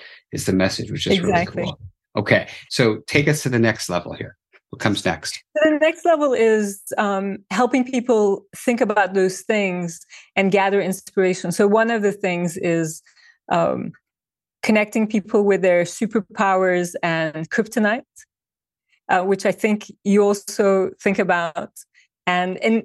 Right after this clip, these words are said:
Speaker 2: m-, making them see that we do have superpowers, but we also have kryptonite. It, it's not, we're not perfect, you know? And then, um, I get them to think about their heroes, people who inspire them.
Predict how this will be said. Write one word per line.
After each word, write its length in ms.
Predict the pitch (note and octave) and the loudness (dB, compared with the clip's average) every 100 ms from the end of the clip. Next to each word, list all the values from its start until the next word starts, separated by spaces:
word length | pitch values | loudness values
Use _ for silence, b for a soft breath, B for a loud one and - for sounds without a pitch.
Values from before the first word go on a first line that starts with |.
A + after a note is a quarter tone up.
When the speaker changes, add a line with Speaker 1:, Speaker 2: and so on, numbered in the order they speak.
| - | 2
Speaker 2:
m-, 220 | B3 B3 | 2 2
making 440 | B3 C4+ D4 C#4+ B3+ | 0 2 2 0 2
them 140 | B3 | 0
see 220 | A#3+ - B3+ | -2 -2 0
that 160 | G#3+ | 2
we 120 | G#3 A3+ | 2 2
do 160 | C4+ | 2
have 240 | D4 B3+ A#3 | 2 0 -2
superpowers, 680 | - B3+ C#4 C#4 C4+ C#4 | -6 -6 -4 0 2 0
but 140 | B3 A3 | 0 0
we 140 | A3+ G#3+ | 0 0
also 300 | A3+ A#3 A#3+ | 0 0 0
have 260 | A3+ G#3+ G3 | 0 0 -4
kryptonite. 520 | - G#3 - C4 F4 G4+ - - _ _ _ _ _ _ - | -6 -6 -4 -4 -4 -8 -18 -20 _ _ _ _ _ _ -4
It, 180 | G3 G3 - | -2 -2 -4
it's 200 | G#3 - | -4 0
not, 320 | A3 A3 G#3+ - | 2 2 -2 -4
we're 220 | F#3+ G#3 | 0 2
not 260 | A#3 A#3+ A#3+ | 2 0 -2
perfect, 500 | B3 A#3+ - - - - _ _ - | -2 0 -2 -4 -20 -20 _ _ -4
you 100 | F#3 | 0
know? 240 | F3 A3+ _ B B B - | -2 -4 _ B B B -4
And 320 | - F#3+ F#3+ | 0 0 2
then, 600 | G3 G3+ G3 G3 G3+ F#3+ | 2 4 2 2 0 0
um, 560 | E3+ F3+ E3+ E3+ - - _ _ _ _ _ _ _ _ _ _ _ _ - | 0 2 0 -2 -6 -12 _ _ _ _ _ _ _ _ _ _ _ _ -2
I 60 | G3+ | 0
get 220 | A3 A3 | 0 0
them 140 | G#3+ | 0
to 120 | G#3 | 0
think 200 | G#3+ A3+ | 0 0
about 240 | G#3+ G3+ F#3 | 2 2 2
their 140 | F#3 | 0
heroes, 520 | F3+ C4+ C4+ B3+ B3+ | 0 2 2 4 0
people 400 | - G#3+ G3+ G3 | -2 -6 0 0
who 480 | F3+ - F#3 F3+ F3 - | 0 0 2 2 0 0
inspire 500 | F3+ - A3 A3 A3 | -2 2 2 4 2
them. 340 | G#3+ G#3 G#3 | 0 -2 -6